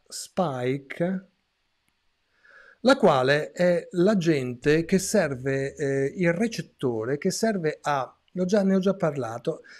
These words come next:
che serve ad agganciare, ad attraccarsi, a connettersi con le cellule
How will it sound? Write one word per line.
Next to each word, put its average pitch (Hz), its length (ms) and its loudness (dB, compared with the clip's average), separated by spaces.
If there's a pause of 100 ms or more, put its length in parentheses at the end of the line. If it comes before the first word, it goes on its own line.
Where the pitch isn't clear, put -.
che 233 100 -2
serve 214 480 2
ad 160 240 -2
agganciare, 156 880 0
ad 147 140 -4
attraccarsi, 151 1160 -4
a - 300 -8
connettersi 175 1300 0
con 160 400 0
le 202 180 0
cellule 127 760 -6